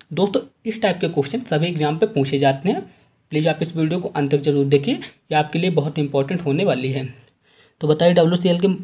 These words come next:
वर्तमान में सीएमडी कौन है? तो इसका आंसर रहेगा श्री आरआर मिश्रा, यानी कि ऑप्शन नंबर डी इसका करेक्ट आंसर रहेगा। ठीक है, श्री आरआर मिश्रा जो है तो डब्ल्यूसीएल के वर्तमान में सीएमडी हैं। चलिए नेक्स्ट क्वेश्चन की ओर चलते हैं।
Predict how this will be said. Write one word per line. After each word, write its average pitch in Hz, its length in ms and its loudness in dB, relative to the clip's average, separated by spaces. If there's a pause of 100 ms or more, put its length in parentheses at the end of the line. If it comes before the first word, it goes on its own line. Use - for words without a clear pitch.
वर्तमान 156 340 2
में 190 80 2
सीएमडी 151 360 2
कौन 147 240 4
है? - 140 0 (960)
तो - 220 -4
इसका - 240 -2
आंसर 147 240 2
रहेगा 143 340 2
श्री 175 340 0 (1500)
आरआर 147 420 4
मिश्रा, 139 400 -2 (220)
यानी 147 220 2
कि 240 240 -6
ऑप्शन 151 300 -2
नंबर 139 200 2
डी 135 160 0
इसका 135 240 -2 (260)
करेक्ट 139 320 -4
आंसर 135 220 -8
रहेगा। 135 180 0
ठीक 208 180 2
है, 381 100 -2 (540)
श्री 240 380 0
आरआर 139 300 2
मिश्रा 139 300 -2
जो 139 140 -4
है 139 80 -2
तो 139 140 0
डब्ल्यूसीएल 139 560 0
के 175 80 -4
वर्तमान 139 400 -4
में 185 120 -2
सीएमडी 131 460 -2
हैं। 127 260 -10 (600)
चलिए 165 260 4
नेक्स्ट 139 260 0
क्वेश्चन 143 300 -2
की 139 120 -4
ओर 143 80 2
चलते 131 340 -4
हैं। 139 120 2